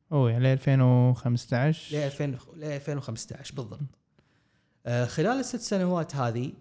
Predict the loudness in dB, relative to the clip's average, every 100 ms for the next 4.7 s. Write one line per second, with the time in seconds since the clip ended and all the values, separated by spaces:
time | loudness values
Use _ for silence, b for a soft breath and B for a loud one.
0 | _ _ _ -10 -4 -4 -2 -2 0 0
1 | 0 0 -2 -6 -6 -4 -4 -6 -14 _
2 | -18 -10 -8 -6 -6 -4 -4 -4 -4 -6
3 | -6 -12 -6 -2 0 0 0 -2 0 -2
4 | -2 -6 -14 -6 -4 -2